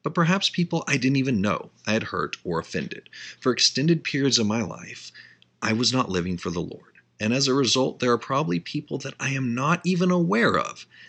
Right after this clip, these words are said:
that I impacted negatively. And in the Lord's infinite mercy and grace, I have found and received full and total forgiveness from him for the many, many, many selfish and foolish sins that lie in my past.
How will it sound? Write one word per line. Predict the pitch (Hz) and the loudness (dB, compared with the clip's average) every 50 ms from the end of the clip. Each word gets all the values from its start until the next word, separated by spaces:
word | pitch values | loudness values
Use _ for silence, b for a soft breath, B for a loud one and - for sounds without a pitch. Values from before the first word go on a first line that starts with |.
| B - | B -2
that | - 131 - - - | -2 -2 -2 0 2
I | 139 - 156 123 131 - - | 4 4 4 4 2 0 0
impacted | 113 113 107 104 101 95 - - 113 107 | -2 -2 0 -2 -2 -2 -2 -2 -2 0
negatively. | 95 92 78 - - - - - - - - - - - B B B B B B B B B B _ - | 2 0 0 0 -6 -14 -18 -20 -20 -20 -20 -20 -20 -20 B B B B B B B B B B _ 0
And | 113 117 117 | 2 4 4
in | 120 | 4
the | 117 117 | 4 2
Lord's | 113 101 104 113 143 156 156 151 - - _ - - | 2 2 2 4 4 4 4 2 -2 -6 _ -6 -2
infinite | 131 165 170 170 - - 175 180 175 175 - | 2 2 2 2 2 2 4 4 4 2 -2
mercy | 127 131 135 139 - - - 143 135 | -8 -8 -4 -2 0 0 0 -2 -4
and | - 127 123 107 | -4 -4 -4 -4
grace, | - - - - - - - - - - b b b b b b b b _ - - | -4 -6 -6 -6 -4 -2 -2 0 0 -2 b b b b b b b b _ -6 -2
I | 117 127 | 2 4
have | 160 175 170 | 4 4 2
found | - - - 170 135 107 98 101 107 117 - - - | 0 -4 -2 0 2 2 2 2 2 0 -2 -2 -2
and | 113 110 101 92 | 0 0 2 2
received | 101 - - - - 143 147 147 147 143 135 - | 4 4 4 4 4 4 2 2 2 0 0 -4
full | - - - - - 123 127 143 165 190 208 - _ - | -8 -10 -8 -2 0 2 2 4 2 0 0 -4 _ -4
and | 107 101 87 | -2 -2 -2
total | - - 104 101 101 113 | -2 -2 -2 -2 -2 -4
forgiveness | 110 - - 131 113 101 92 87 - - - - | -4 -4 -6 -4 -2 -2 -4 -4 -6 -6 -4 -4
from | - - - - | -4 -4 -6 -12
him | - - - - - _ B B B B B B B | -10 -12 -14 -16 -16 _ B B B B B B B
for | B - 95 | B -4 -2
the | 95 95 | 0 2
many, | 90 92 101 113 135 135 135 139 | 2 4 4 4 4 4 4 4
many, | 131 113 113 120 120 120 120 117 | 4 2 2 2 2 2 4 4
many | 110 107 104 104 110 117 127 135 113 90 80 - - - | 4 4 6 6 6 6 6 6 4 2 0 -4 -10 -12
selfish | - - - - 101 92 90 - - 131 - - | -4 0 2 4 4 2 0 0 -2 -2 -2 -2
and | - - | -2 -4
foolish | - - 95 98 98 101 - - | -4 -4 -2 0 2 2 4 2
sins | - 69 62 - - - - | 2 0 -2 -8 -8 -8 -8
that | - - - | -8 -6 -4
lie | 95 90 90 98 | -2 -2 -2 -2
in | 101 | -2
my | 107 110 113 | -2 -2 -4
past. | - - - 156 - - - - - - - | -4 -6 -8 -6 -8 -8 -6 -6 -6 -6 -8